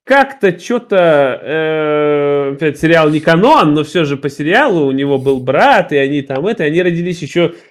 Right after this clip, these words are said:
до судного дня. Но здесь почему-то как-то всё по-другому сделано. Ну и вот, блядь, тебя чувак отбирает дробовик и говорит, "Я нихуя не знаю, блядь. Я не знаю, откуда я взялся". Спросить, что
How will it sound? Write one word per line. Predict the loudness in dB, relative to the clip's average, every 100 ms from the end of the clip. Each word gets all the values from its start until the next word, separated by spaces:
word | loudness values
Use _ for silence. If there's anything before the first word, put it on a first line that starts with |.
| _ -8
до | -2 4 4 4
судного | 2 -4 -2 -2
дня. | -2 -2 -4 -8 _ _ _ _ _
Но | 0 0
здесь | 0 -6
почему-то | -6 -6 -6 -4
как-то | -6 -2 2 2
всё | 2 -4
по-другому | -2 0 0 2 0 -2
сделано. | -2 -2 -2 0
Ну | 2
и | 4
вот, | 2 0 -10 -20 _ _ _ _
блядь, | 0 0 0
тебя | 2 2
чувак | 2 0 0
отбирает | 0 0 2 2
дробовик | 0 2 0 0
и | -4
говорит, | -4 -2
"Я | -2
нихуя | -2 -2 -2
не | -2 -4
знаю, | -2 0 0
блядь. | -2 -6 -6 _ -10
Я | -6
не | -4
знаю, | 0 0
откуда | -2 -2
я | 0
взялся". | 0 -2 -4 -6
Спросить, | 0 0 0 -2 -2 -12 _ _ _
что | _ 0